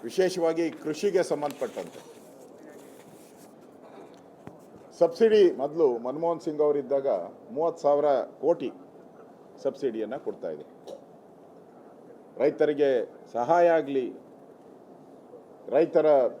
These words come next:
ಬೆಲೆಗಳಿಗೆ, ಆ, ಕೃಷಿ ಬೆಲೆಗೆ ಸರಿಯಾದಂಥ ಅವಕಾಶ ಸಿಗಬೇಕು ಅನ್ನೋದು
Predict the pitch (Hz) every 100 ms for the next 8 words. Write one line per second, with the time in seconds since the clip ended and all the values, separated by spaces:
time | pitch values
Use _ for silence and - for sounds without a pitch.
0 | - 104 127 147 139 139 135 127 123 -
1 | - - 117 104 101 87 - - - -
2 | - - - - - 139 202 156 143 139
3 | 113 - - 139 156 143 131 131 127 156
4 | 143 143 127 131 127 120 120 113 110 139
5 | 87 -